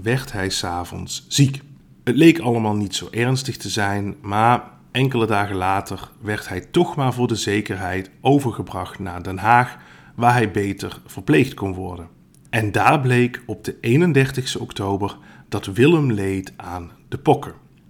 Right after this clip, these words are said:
Hij werd behandeld door de bekwaamste medici die beschikbaar waren en met succes want na enkele dagen knapte hij aanzienlijk op en op vijf november werd hij buiten levensgevaar geacht.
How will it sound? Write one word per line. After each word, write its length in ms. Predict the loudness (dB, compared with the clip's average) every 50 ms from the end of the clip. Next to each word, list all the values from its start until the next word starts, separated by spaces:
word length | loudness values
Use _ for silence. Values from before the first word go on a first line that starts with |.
| _
Hij 180 | 0 2 6 6
werd 200 | 6 6 6 4
behandeld 560 | 2 0 2 2 2 2 0 0 -2 -4 -8 -8
door 220 | -4 -2 0 0
de 80 | 0 -2
bekwaamste 720 | -4 -6 -6 -4 0 2 2 4 2 2 0 -2 -2 -2
medici 720 | 0 0 0 0 -2 -2 -4 -4 -6 -6 -6 -8 -10 -12 -12
die 140 | -12 -12 -10
beschikbaar 560 | -10 -10 -6 -4 -4 -4 -4 -2 -2 -2 0
waren 440 | 0 0 0 0 -2 -2 -4 -6 -8 -12 -20 -20 -20 -20 -20 -12 _
en 160 | 2 4 4
met 180 | 4 4 2 0
succes 680 | -2 -4 -4 -2 0 0 0 -2 -4 -8 -10 -16 -20 -20 -20 -14 _ -4
want 220 | -2 -2 -2 -2
na 220 | -4 -4 -4 -2
enkele 360 | 0 0 0 0 0 0 0 2
dagen 560 | 2 2 2 2 2 0 -2 -6 -8 -8 -6
knapte 400 | -2 0 0 0 0 -2 -4 -6
hij 360 | -4 -4 -6 -6 -6 -6 -8 -8
aanzienlijk 720 | -6 -6 -6 -4 -4 -2 2 2 4 4 2 0 -2 -4
op 220 | -8 -10 -12 -14 -20 -20 -20 -20 -20 -20 -20 -12 -8
en 120 | -6 -6
op 100 | -6 -6
vijf 440 | -8 -6 -4 0 2 2 2 2 2
november 600 | 0 -2 2 2 4 4 4 4 2 0 -2 -6 -14 -8
werd 280 | -6 -4 -4 -6 -8 -10
hij 220 | -10 -10 -10 -10 -6
buiten 380 | -4 -2 0 2 0 0 0 0
levensgevaar 880 | 0 0 0 0 -2 -2 -4 -6 -6 -8 -8 -8 -6 -6 -8 -8 -12 -16
geacht. 580 | -14 -12 -10 -10 -10 -12 -14 -14 -16 -18 -20 -20